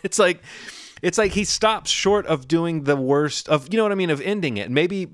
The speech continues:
something that happened at the end of the last movie, maybe the idea that this guy could be a subject of his. Now that I've beaten him, he's in line. But I feel like there's this weird kinda like, it's not like you're not worth killing. It's like, "No, I've done enough."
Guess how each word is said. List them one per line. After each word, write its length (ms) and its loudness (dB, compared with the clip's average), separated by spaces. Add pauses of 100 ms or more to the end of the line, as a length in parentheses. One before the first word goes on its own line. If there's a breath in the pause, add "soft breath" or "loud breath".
(140)
something 340 -2
that 80 -4
happened 260 -2
at 100 -8
the 100 -4
end 180 -4
of 100 -4
the 80 -4
last 300 -4
movie, 260 -6
maybe 240 -6
the 120 -4
idea 220 -4
that 160 -8
this 120 -8
guy 140 -4
could 120 -10
be 100 -4
a 40 -4
subject 580 -4
of 100 -14
his. 260 -8
Now 100 -2
that 100 -2
I've 140 -2
beaten 240 0
him, 220 -4 (320 loud breath)
he's 300 -4
in 180 -6
line. 560 -4 (340 loud breath)
But 160 2
I 140 -2
feel 180 0
like 160 0
there's 180 0
this 200 -4
weird 240 0
kinda 240 -2
like, 400 -2 (240 soft breath)
it's 160 -2
not 160 0
like 180 0
you're 80 0
not 180 0
worth 280 -2
killing. 480 -2 (240 loud breath)
It's 200 -4
like, 540 -4 (640)
"No, 260 0 (220)
I've 160 0
done 160 2
enough." 400 -2